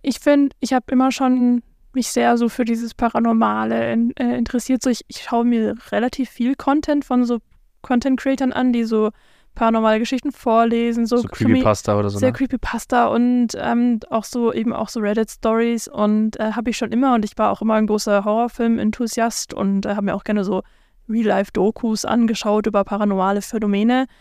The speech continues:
Speaker 1: Ich glaube nur leider gar nicht dran. Ich find's total toll, dieses Gruselgefühl und dieses, „Ah, vielleicht gibt's das doch“,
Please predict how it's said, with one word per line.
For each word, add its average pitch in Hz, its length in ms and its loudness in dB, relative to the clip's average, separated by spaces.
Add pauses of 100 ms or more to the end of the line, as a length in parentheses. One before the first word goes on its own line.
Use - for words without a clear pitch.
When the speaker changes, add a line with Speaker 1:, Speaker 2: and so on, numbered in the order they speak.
(300)
Speaker 1:
Ich - 160 -10
glaube 214 380 -2
nur 202 180 0
leider 196 380 -2
gar 208 240 -4
nicht 220 240 -4
dran. 226 400 -4 (440)
Ich - 260 -6 (100)
find's 262 240 2
total 247 360 2
toll, 269 340 2
dieses 226 360 -2
Gruselgefühl 277 880 -2
und 247 120 2
dieses, 226 380 -4 (140)
„Ah, 302 340 2
vielleicht 254 320 -2
gibt's - 180 -6
das 240 120 -4
doch“, - 280 -2